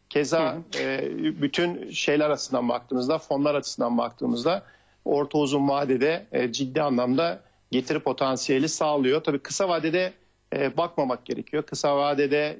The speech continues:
Speaker 1: getirilerdeki kayıpları kayıp olarak görmemek gerekiyor. E,
Speaker 2: Hı hı.
Speaker 1: mümkün mertebe, e, bu sisteme para koyarak aslında çok daha ucuzlamışken, e, daha
Speaker 2: Evet.
Speaker 1: fazla getiriyi elde etme imkanı var. Yüzde yirmi beş devlet katkısı,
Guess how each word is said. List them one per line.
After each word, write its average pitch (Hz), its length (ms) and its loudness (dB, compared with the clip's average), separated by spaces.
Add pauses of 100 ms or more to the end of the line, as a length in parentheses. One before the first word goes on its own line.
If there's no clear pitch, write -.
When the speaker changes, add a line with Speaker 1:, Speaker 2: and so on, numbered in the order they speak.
Speaker 1:
getirilerdeki 143 1200 0
kayıpları 143 500 0
kayıp 147 220 0
olarak 139 320 0
görmemek 139 440 0
gerekiyor. 156 400 -6 (380)
E, 131 60 0
Speaker 2:
Hı 127 100 2
hı. 131 40 0
Speaker 1:
mümkün 160 320 0
mertebe, 143 560 0 (440)
e, 131 360 2
bu 160 160 0
sisteme 156 540 0 (100)
para 151 240 0
koyarak 151 440 0
aslında 139 400 -2
çok 147 280 -2
daha 139 200 2
ucuzlamışken, 139 840 0 (480)
e, 135 60 2 (560)
daha 139 100 2
Speaker 2:
Evet. - 100 -2
Speaker 1:
fazla 139 260 0
getiriyi 131 420 2
elde 139 340 2
etme 151 260 0
imkanı 143 440 0
var. 151 140 -2 (120)
Yüzde 131 260 0
yirmi 139 220 4
beş 147 220 0
devlet 139 300 2
katkısı, 127 600 -2